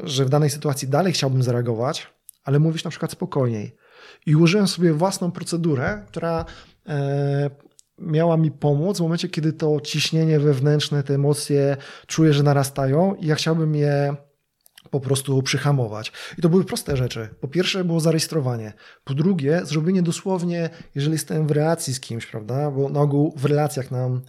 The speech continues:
e, te emocje odpalają się. Ustawiłem sobie, zrób krok do tyłu.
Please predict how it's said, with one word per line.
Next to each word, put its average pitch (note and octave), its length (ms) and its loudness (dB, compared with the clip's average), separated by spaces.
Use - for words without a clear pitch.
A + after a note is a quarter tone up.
e, A#2 480 -10
te B2 340 -6
emocje B2+ 500 -2
odpalają B2 480 -4
się. F#3 300 -6
Ustawiłem F#3+ 340 -2
sobie, F#3 400 -2
zrób G3 180 -8
krok E3 200 -6
do E3+ 100 -2
tyłu. A#2 440 -4